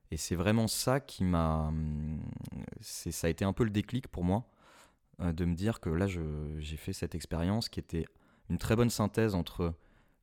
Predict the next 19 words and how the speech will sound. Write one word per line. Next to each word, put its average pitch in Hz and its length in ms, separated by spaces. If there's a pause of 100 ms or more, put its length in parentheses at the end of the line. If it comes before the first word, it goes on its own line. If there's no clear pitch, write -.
mon 110 240
tropisme 107 420
associatif, - 720 (220)
euh, 80 680 (280)
et 117 340
mes 92 220
études, 117 340 (720)
et 78 80
un 78 100
peu 117 160
le 107 80
politique. - 560 (600)
Et, 80 260
euh, 78 80 (140)
j'ai 80 100
trouvé - 180
ça 80 120
assez 127 160
passionnant. 98 440